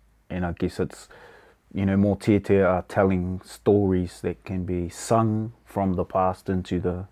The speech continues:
present and into the future, you know, and it, and it jo-, you know, it weaves us,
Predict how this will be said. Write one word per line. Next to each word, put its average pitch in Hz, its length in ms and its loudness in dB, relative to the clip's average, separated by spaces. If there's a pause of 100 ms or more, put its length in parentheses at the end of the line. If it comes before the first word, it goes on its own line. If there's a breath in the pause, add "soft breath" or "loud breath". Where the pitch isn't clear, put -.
(140)
present 92 360 0
and 92 120 0
into 101 260 2
the 90 100 2
future, 98 480 0
you 87 140 -4
know, 92 100 -4
and 90 140 -4
it, - 80 -12 (600 soft breath)
and 90 140 0
it - 120 -6
jo-, 98 220 2 (300)
you 107 120 2
know, 98 120 2
it - 100 -6
weaves 101 400 4
us, - 380 -6